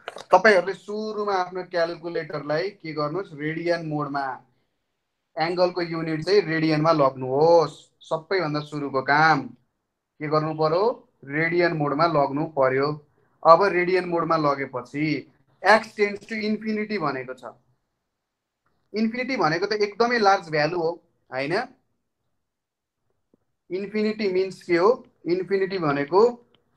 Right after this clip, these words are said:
very large value। अब very large भ्यालुमा के हुन्छ?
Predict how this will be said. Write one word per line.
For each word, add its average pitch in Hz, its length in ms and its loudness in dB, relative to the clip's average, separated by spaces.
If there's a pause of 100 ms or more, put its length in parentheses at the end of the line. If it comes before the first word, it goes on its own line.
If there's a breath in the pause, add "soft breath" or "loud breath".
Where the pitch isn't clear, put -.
very 214 960 2 (600)
large 143 600 6
value। 151 460 -2 (1800)
अब 156 220 0
very 165 360 -4
large 180 360 2
भ्यालुमा 156 400 0
के 170 200 -6
हुन्छ? 151 220 -4